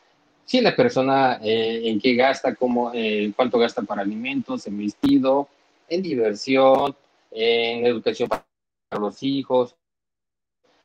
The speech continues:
Algo que nosotros pagamos normalmente en efectivo o, o, o no lo reporta, o no se reporta a buró de crédito. Entonces, este tipo de comportamientos es muy importante que se valide cada uno de ellos para que le demos esa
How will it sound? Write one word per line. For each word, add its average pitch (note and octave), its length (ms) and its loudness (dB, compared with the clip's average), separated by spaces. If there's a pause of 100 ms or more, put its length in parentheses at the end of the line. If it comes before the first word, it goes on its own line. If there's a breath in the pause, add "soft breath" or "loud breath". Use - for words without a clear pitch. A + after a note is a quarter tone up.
(500)
Algo F3+ 320 2
que D#3+ 100 -4
nosotros D#3 420 0
pagamos C#3+ 460 -2
normalmente C#3 640 -4
en C3 100 -2
efectivo B2+ 640 0 (340)
o, G#2 140 2
o, - 320 0 (460)
o A2+ 60 0
no B2+ 240 2
lo C3+ 200 4
reporta, B2 520 -2
o A#2+ 120 -4
no C3+ 100 -4
se C#3 120 -4
reporta B2 380 0
a A#2 40 2
buró A2+ 220 -2
de A2 120 -2
crédito. C3 320 -6 (680)
Entonces, - 360 -10 (100)
este C#3+ 240 -8
tipo F3 240 -2
de D#3+ 100 2
comportamientos A#2+ 680 -4
es D3 180 -6
muy D#3+ 280 0
importante A2+ 640 -6 (340 soft breath)
que A2 100 -4
se A2+ 280 -4
valide A#2+ 520 0
cada C3+ 200 0
uno C#3 180 0
de B2+ 80 0
ellos C3 180 -4
para B2+ 340 2
que B2 80 -6
le A#2 100 -2
demos C#3 300 -4
esa C3 480 -2